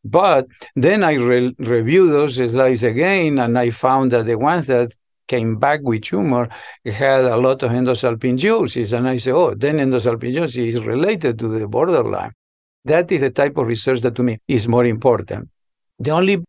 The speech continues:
problem that that type of research has is that it is very easy to publish series of cases that are well recognized. It is difficult to publish something that is, uh, unknown,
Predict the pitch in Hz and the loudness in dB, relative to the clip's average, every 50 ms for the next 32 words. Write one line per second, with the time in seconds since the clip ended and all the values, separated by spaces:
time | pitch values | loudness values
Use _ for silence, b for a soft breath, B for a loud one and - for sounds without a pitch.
0 | - 214 220 208 214 214 185 139 123 120 117 117 113 113 127 123 123 113 - 127 | -4 0 2 4 4 4 4 2 2 2 0 0 0 0 2 0 0 2 2 0
1 | 127 131 123 - 107 104 107 101 101 - 123 107 104 113 - - 196 196 175 131 | 0 0 0 -2 -2 -2 -4 -6 -2 -2 -2 -2 -2 -6 -4 -2 0 0 0 0
2 | 117 110 104 - 131 123 120 117 120 113 123 - - B B B B B B B | -2 -4 -4 -2 -2 0 2 2 0 0 0 -4 -6 B B B B B B B
3 | 127 139 165 160 131 156 196 196 202 190 185 196 208 196 - - 143 123 110 - | 2 4 4 4 6 6 6 6 6 4 4 2 2 0 0 -2 -4 -4 -2 -2
4 | 127 113 117 - 151 143 143 131 127 131 135 131 131 120 120 - - - - - | -2 -2 2 2 2 4 4 2 4 2 4 2 2 0 -2 -6 -10 -8 -6 -6
5 | - - 165 160 156 147 143 139 131 123 117 - 123 110 110 107 98 - - - | 0 2 4 4 4 4 2 2 2 2 0 -2 -2 -2 -2 -2 -4 -6 -2 0
6 | 147 143 139 120 - 147 123 117 113 110 104 110 120 117 113 95 110 120 113 104 | 0 2 0 0 0 0 0 2 2 0 0 2 0 0 0 0 0 0 0 0
7 | 113 135 139 131 - 127 113 107 117 123 120 117 120 123 113 - - _ _ _ | -2 -2 -2 -2 -2 -2 -2 -2 -2 -2 -2 -2 -2 -2 -4 -6 -10 _ _ _
8 | _ _ _ _ - 139 143 143 147 139 120 120 127 123 175 180 160 165 156 120 | _ _ _ _ -2 0 0 0 0 -2 -2 -4 -2 0 0 2 2 0 0 0
9 | - 127 120 120 107 98 - - 123 117 117 117 110 - - 147 143 143 135 131 | 2 2 0 0 0 -4 -2 0 2 2 2 2 0 0 0 2 2 2 2 0
10 | 123 113 - 139 131 135 123 127 127 123 117 110 107 104 107 107 117 117 117 110 | 0 0 0 -2 -2 -2 -2 -2 0 0 0 -2 -2 -2 -2 -2 -2 -2 -2 -2
11 | 98 - - - - - _ _ _ _ _ _ _ _ - - 113 110 98 - | -4 -6 -8 -10 -10 -12 _ _ _ _ _ _ _ _ -6 -4 -2 -2 -2 -2
12 | - 117 110 107 113 110 110 101 92 80 - - | -4 -4 -2 -2 -2 -2 -2 -4 -6 -8 -10 -14